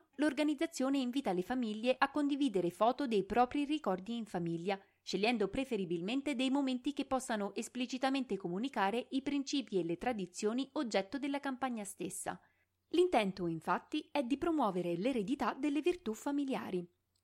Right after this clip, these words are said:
such as maintaining harmony between husband and wife, respecting the elderly,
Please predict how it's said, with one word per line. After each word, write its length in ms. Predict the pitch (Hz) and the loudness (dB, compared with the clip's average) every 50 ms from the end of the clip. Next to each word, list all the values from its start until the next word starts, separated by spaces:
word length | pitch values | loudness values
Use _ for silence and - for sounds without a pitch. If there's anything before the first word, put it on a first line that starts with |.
| _ _ _ _ - | _ _ _ _ -6
such 200 | - 202 - - | -4 -2 0 0
as 200 | 285 277 - - - | 0 0 -2 -4 -2
maintaining 640 | 240 233 247 254 247 - - 269 277 269 269 262 262 | 0 2 2 2 0 0 0 0 0 2 2 0 0
harmony 640 | 240 233 - - 269 262 254 233 202 185 180 175 - | -2 -4 -4 -2 0 0 0 0 0 0 0 -2 -2
between 400 | - 175 185 180 - 214 190 185 180 185 | -2 -2 -2 -2 -2 -2 -2 -2 -2 0
husband 440 | 196 214 220 220 220 226 226 226 - | 0 0 0 -2 -2 -4 -4 -4 -4
and 160 | - 208 208 | -4 -4 -4
wife, 500 | 202 196 220 208 196 185 175 - - - - - _ _ _ _ _ _ _ _ _ _ | -2 0 2 2 2 0 -4 -6 -10 -12 -14 -14 _ _ _ _ _ _ _ _ _ _
respecting 720 | - 185 202 208 - - - 262 254 - - 269 262 247 220 185 | 2 2 2 4 2 0 -2 -2 -2 -2 -2 0 0 0 0 0
the 160 | 185 233 233 233 | 0 2 4 4
elderly, 580 | 233 226 220 202 196 185 175 180 175 175 196 | 4 4 2 0 0 0 0 0 -2 -4 -6